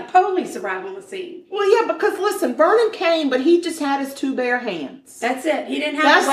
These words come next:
Speaker 2: the
Speaker 1: weapon.
Speaker 2: way you settle things like a man.
Speaker 1: That's how
Speaker 2: With
Speaker 1: you
Speaker 2: a
Speaker 1: do it.
Speaker 2: two bare, I'm sorry that your shower shoes failed you.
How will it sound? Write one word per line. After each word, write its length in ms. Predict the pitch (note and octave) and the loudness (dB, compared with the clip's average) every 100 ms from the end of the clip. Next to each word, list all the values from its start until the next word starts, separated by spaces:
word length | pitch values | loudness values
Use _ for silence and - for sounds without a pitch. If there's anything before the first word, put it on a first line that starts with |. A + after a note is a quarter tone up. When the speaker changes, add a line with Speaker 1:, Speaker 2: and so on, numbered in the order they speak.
| G#4 | 6
Speaker 2:
the 40 | |
Speaker 1:
weapon. 180 | F#4 F4 | 6 6
Speaker 2:
way 40 | |
you 60 | D#4+ | 4
settle 380 | D#4+ D#4+ C#4 C4+ | 2 0 2 0
things 280 | C4+ B3 A#3+ | 0 -2 0
like 220 | A3+ A3+ | 2 2
a 60 | A#3 | 0
man. 260 | A3+ G#3+ | 0 2
Speaker 1:
That's 240 | C4+ A3+ - | 0 -4 4
how 80 | |
Speaker 2:
With 120 | G#3 B3 | 4 4
Speaker 1:
you 60 | |
Speaker 2:
a 40 | - | 0
Speaker 1:
do 80 | |
it. 80 | C4+ | 0
Speaker 2:
two 460 | D#4 D4+ D4+ D4+ - _ | 2 2 2 -2 -6 _
bare, 200 | A3+ A#3 | -2 0
I'm 160 | A3+ C4+ | 2 2
sorry 400 | C#4+ G4 G4 G4 | 2 0 2 2
that 80 | C4 | 0
your 100 | C4 | -2
shower 360 | - C4+ B3 | 2 4 6
shoes 320 | A#3+ C4+ A#3 - | 4 0 -6 -4
failed 360 | A#3+ A3 G3 | 0 0 0
you. 220 | F#3 E3+ | 0 -2